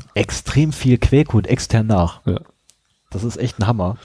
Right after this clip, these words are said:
Speaker 2: Und
Speaker 1: Äh,
Speaker 2: also die, die Visualisierung der Inhalte ist bei U-Matrix, äh, auch sehr schön, muss ich sagen. Das haben sie gut gemacht.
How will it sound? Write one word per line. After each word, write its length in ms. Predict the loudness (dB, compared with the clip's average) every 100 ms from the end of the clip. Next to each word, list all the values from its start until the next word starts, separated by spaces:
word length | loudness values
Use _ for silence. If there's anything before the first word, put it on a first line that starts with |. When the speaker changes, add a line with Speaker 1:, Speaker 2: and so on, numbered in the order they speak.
| -4
Speaker 2:
Und 80 | 2
Speaker 1:
Äh, 120 | 4
Speaker 2:
also 220 | 6 4
die, 220 | 4 4
die 160 | 4 4
Visualisierung 800 | 4 6 4 4 4 4 4 4
der 100 | 4
Inhalte 460 | 4 6 4 4
ist 120 | 2 4
bei 100 | 2
U-Matrix, 880 | 4 4 4 4 2 0 0 -4 0
äh, 320 | 4 4 4
auch 220 | 2 0
sehr 260 | 2 4 4
schön, 300 | 2 2 2
muss 200 | -2 -4
ich 80 |
sagen. 300 | 0 0 2
Das 100 | 0
haben 140 | 2 2
sie 80 | 0
gut 180 | -4
gemacht. 480 | -2 0 0 -2 -10